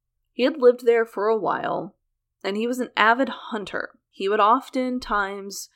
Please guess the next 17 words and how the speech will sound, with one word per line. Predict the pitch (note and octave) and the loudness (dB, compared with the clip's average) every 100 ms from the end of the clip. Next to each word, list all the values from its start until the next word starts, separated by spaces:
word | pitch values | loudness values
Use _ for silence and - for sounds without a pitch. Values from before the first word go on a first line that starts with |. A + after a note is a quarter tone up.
| _ _ | _ _
go | - F#3+ G#3 | 2 4 4
on | - F#3 F#3 F3+ F3 - | 2 2 2 -2 -10 -10
private | - - G#3+ - | -2 0 0 -2
properties | F#3 F#3+ F#3 F3 F3 E3+ F3+ | 0 0 -2 -8 -6 -6 -2
while | F3 | -4
he | E3 F#3+ | -4 -8
was | G3 G3 | -10 -10
hunting, | - F3+ - F3 E3 E3 F3 _ _ _ - | -8 -8 -8 -12 -12 -12 -16 _ _ _ -6
and | G3 A3 | -4 -2
it | A3+ G#3 | -2 -4
had | A3+ A#3 - | -4 -4 -6
started | - E4 F4+ A4+ | -6 -2 2 2
to | C#4+ | 2
become | C4+ - G#3+ | -2 -4 -8
an | G3 - | -8 -6
issue. | - - - - - - _ _ _ _ - | -8 -6 -10 -12 -14 -20 _ _ _ _ -4
About | F3 F#3 - | 2 2 2